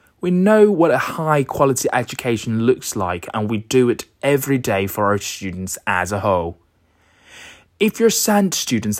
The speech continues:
are getting anything other than that, if they're getting inclusion instead of their education, they are still questions to be asked and changes to be made.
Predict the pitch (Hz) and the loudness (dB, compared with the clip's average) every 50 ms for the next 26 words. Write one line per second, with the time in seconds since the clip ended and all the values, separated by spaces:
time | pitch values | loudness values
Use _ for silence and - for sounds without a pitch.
0 | - - 127 127 131 - - - 175 165 - 170 160 - _ - 170 220 233 214 | -4 -4 -4 -6 -6 -6 -2 -2 -2 0 -2 -4 -8 -8 _ -4 -2 0 0 0
1 | - 147 127 110 95 95 90 92 95 101 92 95 98 120 175 202 - - - - | 0 0 -2 0 0 0 -2 -4 -6 -6 -4 0 2 4 4 2 2 0 -6 -14
2 | _ _ _ _ _ _ - 196 185 214 202 196 - 202 190 175 175 180 - 185 | _ _ _ _ _ _ 0 0 2 2 2 0 0 -2 -2 -2 -4 -4 -4 -4
3 | 165 151 - - - 202 202 214 202 165 - - 92 87 - 110 196 254 - _ | -4 -4 -4 0 2 4 4 4 4 0 0 -4 -6 -4 -2 -2 -2 -2 -2 _
4 | _ _ _ _ _ _ _ _ - 254 240 - - 285 294 254 175 127 104 104 | _ _ _ _ _ _ _ _ -2 0 0 2 4 4 4 4 4 2 0 0
5 | 98 98 95 92 - - - - 104 101 98 - - 117 123 156 180 - _ _ | 2 2 2 0 -2 -6 -6 -4 -4 -4 -4 -4 -4 -4 -4 -4 -6 -8 _ _
6 | _ _ _ _ _ _ _ _ _ _ _ _ _ _ _ _ _ _ - - | _ _ _ _ _ _ _ _ _ _ _ _ _ _ _ _ _ _ -8 0
7 | - 117 110 110 - - 147 156 143 117 101 90 90 - - - 117 110 - - | 2 2 2 2 2 2 2 4 4 4 2 0 -4 -6 -4 -2 -2 -2 -2 -2
8 | 110 98 - - 110 98 - - 131 127 135 131 123 - 98 92 90 92 - - | -6 -6 -6 -6 -8 -8 -6 -4 -2 2 2 2 2 2 0 -4 -4 -4 -4 -6
9 | - - - - - _ _ _ _ _ _ _ _ _ - 147 147 147 143 147 | -6 -8 -12 -12 -16 _ _ _ _ _ _ _ _ _ 2 2 4 4 2 0
10 | 147 - - _ _ _ _ _ - - - - 123 113 110 110 107 104 110 - | -4 -6 -10 _ _ _ _ _ -12 -10 -6 -2 -2 0 0 0 -2 -4 -4 -8
11 | - - _ _ - - 110 101 110 104 110 120 107 92 87 87 - - - | -8 -10 _ _ -12 -10 -8 -6 -6 -4 -4 -4 -6 -6 -8 -10 -14 -18 -20